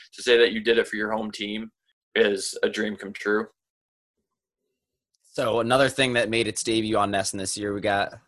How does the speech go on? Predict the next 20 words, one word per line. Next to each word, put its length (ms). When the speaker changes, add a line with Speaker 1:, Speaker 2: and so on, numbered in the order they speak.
Speaker 2:
look 120
at 40
this 140
strapping 440
young 200
gentleman 400
there. 360
Speaker 1:
I 80
thought 200
you 80
said 220
that 100
was 120
going 200
to 160
the 80
nesson 220
Hall 200
of 100
Fame. 300